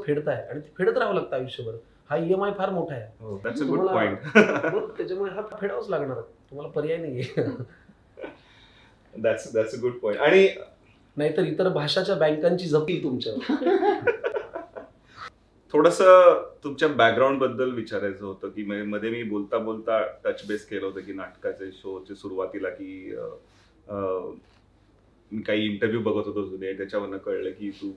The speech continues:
Speaker 2: खूप अवखळपणा करत होतास त्यावेळेला आणि लोकांना अगदी बाथरूम मध्ये ते
Speaker 1: होताच
Speaker 2: करणं.
Speaker 1: काय?
Speaker 2: <laughs> अच्छा, होताच नाही, बरं, आहेस का अजून? <laughs>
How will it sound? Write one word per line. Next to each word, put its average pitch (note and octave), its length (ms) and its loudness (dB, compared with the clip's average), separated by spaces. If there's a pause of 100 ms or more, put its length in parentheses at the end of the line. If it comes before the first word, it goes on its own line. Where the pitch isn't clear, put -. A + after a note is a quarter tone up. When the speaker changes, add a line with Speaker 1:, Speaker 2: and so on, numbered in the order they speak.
(100)
Speaker 2:
खूप - 100 -18 (120)
अवखळपणा G2 520 -4
करत F#2+ 300 -4
होतास - 340 -12
त्यावेळेला F#2 320 -6
आणि F2+ 340 -12
लोकांना F2+ 360 -12
अगदी - 160 -16
बाथरूम G2+ 400 -10
मध्ये G2+ 220 -4
ते G2+ 60 0
Speaker 1:
होताच - 480 4
Speaker 2:
करणं. - 120 0
Speaker 1:
काय? A2 320 0
Speaker 2:
<laughs> - 1040 -6
अच्छा, C#3 200 0
होताच C#3+ 380 6
नाही, A2+ 180 0
बरं, G#2 180 0
आहेस A2+ 340 -4
का B2+ 100 -4
अजून? - 240 -2
<laughs> D4 240 -6